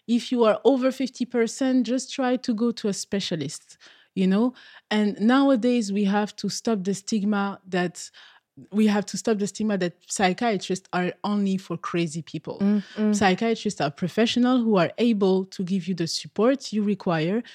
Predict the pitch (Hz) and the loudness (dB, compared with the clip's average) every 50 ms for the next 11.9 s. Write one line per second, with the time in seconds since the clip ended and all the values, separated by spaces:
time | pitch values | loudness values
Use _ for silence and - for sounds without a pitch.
0 | - - - - _ - 214 214 220 240 254 247 254 233 - 233 202 208 226 214 | -20 -20 -20 -16 _ 0 2 4 4 4 4 2 0 -2 -2 -4 -2 0 0 0
1 | 208 226 233 202 185 - - - 226 220 - - 156 139 123 - _ _ _ 214 | 0 0 0 0 -2 -4 -4 -4 -4 -4 -4 -6 -6 -6 -8 -10 _ _ _ 0
2 | 208 208 202 185 226 214 208 - - 208 202 196 180 202 - 254 269 262 - - | 0 0 0 2 0 -2 -2 -2 -2 0 0 0 -2 -2 0 0 0 0 0 0
3 | 277 262 - - - - - _ _ 262 294 320 - - - 247 - - - - | -2 -2 -2 -6 -20 -20 -20 _ _ 4 4 4 4 2 0 0 0 -2 -2 0
4 | 311 370 330 269 226 165 151 165 - - 240 285 240 196 240 269 330 320 285 247 | 2 2 4 2 2 2 0 -2 -2 0 2 2 4 4 2 4 4 4 2 2
5 | 196 202 190 170 165 190 226 277 269 - _ - 180 160 175 226 _ - - - | 2 0 0 0 0 0 -2 -2 -4 -6 _ -4 -2 -2 -2 -4 _ -12 -20 -20
6 | - - _ 196 208 214 220 196 202 208 214 214 208 208 - 196 190 190 180 - | -20 -4 _ 2 2 4 4 2 2 2 2 2 0 0 0 -2 -2 -2 -4 -10
7 | - _ - - - - 180 180 170 151 - - 185 180 170 - 233 240 254 262 | -20 _ -18 -14 -6 -4 -2 -2 -2 -2 -2 0 0 0 0 0 0 4 4 4
8 | 262 254 - - 269 262 269 269 240 202 190 185 175 180 180 196 233 240 202 190 | 2 2 -2 0 2 2 4 2 2 2 0 0 0 0 -2 -2 -2 -2 -2 -2
9 | 190 202 _ - - - _ - _ _ - 185 190 185 185 185 185 170 156 - | -4 -4 _ -14 -20 -20 _ -20 _ _ -2 0 2 2 2 2 0 -2 -4 -10
10 | _ _ _ _ _ _ - 247 247 247 - 269 247 - 254 240 233 233 226 220 | _ _ _ _ _ _ -2 -2 -2 0 -2 -4 0 2 2 4 4 4 2 0
11 | - - _ - 269 262 269 269 262 262 - 240 - 233 226 233 226 | -2 -6 _ -2 0 2 2 2 2 0 0 -2 -2 0 0 0 0